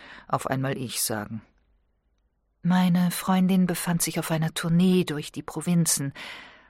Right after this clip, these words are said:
Das war vor ein paar Jahren. Den Namen des Ortes will ich lieber nicht verraten.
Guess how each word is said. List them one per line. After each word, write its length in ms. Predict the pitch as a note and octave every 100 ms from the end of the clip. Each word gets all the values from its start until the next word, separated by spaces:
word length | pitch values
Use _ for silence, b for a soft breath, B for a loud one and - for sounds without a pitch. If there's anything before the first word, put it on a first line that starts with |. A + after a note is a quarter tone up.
| B
Das 380 | - - - -
war 100 | E3+
vor 160 | - E3
ein 140 | D#3+
paar 140 | D#3+ D#3+
Jahren. 500 | F3 E3 D3+ C#3 C#3 B B B B B _ _
Den 120 | F3+ F3
Namen 400 | G3 G3+ F3+ D#3+
des 240 | D#3 -
Ortes 480 | E3+ E3+ D#3+ - -
will 120 | D#3
ich 140 | D3+
lieber 200 | D#3 D#3
nicht 240 | D#3+ E3 -
verraten. 460 | D#3 D3+ D3+ -